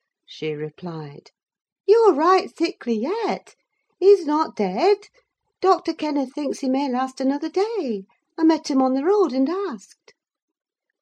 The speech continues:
Instead of sitting down, I snatched my outdoor things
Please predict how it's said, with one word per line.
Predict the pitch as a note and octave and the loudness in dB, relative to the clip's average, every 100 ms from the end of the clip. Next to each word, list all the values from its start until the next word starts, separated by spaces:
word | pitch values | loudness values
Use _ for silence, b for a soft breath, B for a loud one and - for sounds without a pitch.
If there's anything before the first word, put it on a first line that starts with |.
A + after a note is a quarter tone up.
| _ | _
Instead | E3 E3 - G#3 F#3 | -10 -10 -2 0 0
of | D#3 | -6
sitting | - F#3+ E3+ D#3+ | -8 -6 -4 -4
down, | F3+ F#3 D#3 | -4 -4 -2
I | C#3 | -4
snatched | D3 - G3 A#3 A#3+ - | -8 -4 0 2 0 -6
my | E3 D3+ | -8 -6
outdoor | D#3+ F3 - E3+ D3+ | -4 -4 -4 -8 -8
things | - G3+ F#3 D#3 D3+ | -4 0 0 -2 -8